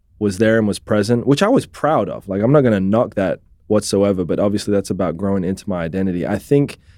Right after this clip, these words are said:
when that really first started happening in me was when I decided not to play my redshirt senior year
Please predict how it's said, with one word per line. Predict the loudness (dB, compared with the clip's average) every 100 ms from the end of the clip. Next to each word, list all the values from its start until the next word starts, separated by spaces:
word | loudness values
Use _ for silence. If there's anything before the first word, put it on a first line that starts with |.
| -20 -20 -20 _
when | 2 4
that | 2 -2
really | -6 -2 2 4 4 2
first | 2 2 2
started | 0 2 0
happening | 0 -4 -2 -4
in | -2 -2
me | 0 2
was | 0 0
when | -2
I | -2
decided | -4 -4 -2 0 -2 -4
not | -4 0 0 -2 -4
to | -6
play | -4 0 2 2 0 -2 -8 -20 -20 -12
my | -6 0
redshirt | 2 0 2 0
senior | 0 0 2 2 0
year | 0 -2 -4 -6